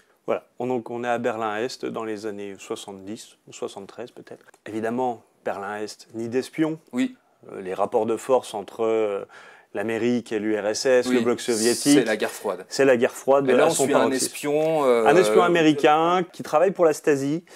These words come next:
Speaker 2: Ouais.
Speaker 1: et arrive dans Berlin-Est, euh, une apparition lumineuse, un ovni, qui, qui traverse le ciel et qui va se cracher du côté russe.
Speaker 2: Ouais.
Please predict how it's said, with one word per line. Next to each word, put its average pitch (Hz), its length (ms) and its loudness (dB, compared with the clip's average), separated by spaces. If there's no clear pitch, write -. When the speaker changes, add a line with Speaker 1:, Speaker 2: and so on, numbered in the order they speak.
Speaker 2:
Ouais. 127 260 -12
Speaker 1:
et 165 340 6
arrive 147 360 0
dans 127 220 0
Berlin-Est, 113 640 -4
euh, 52 220 -8
une 120 320 -6
apparition 135 800 -8
lumineuse, 139 680 0
un 123 100 -4
ovni, 127 340 0
qui, 117 360 -2
qui - 140 -12
traverse 135 400 -2
le 127 60 2
ciel 147 240 0
et 156 80 0
qui - 100 -6
va 135 140 0
se - 80 -14
cracher 147 400 -4
du 123 100 -6
côté 127 280 -6
russe. - 340 -12
Speaker 2:
Ouais. 107 100 -4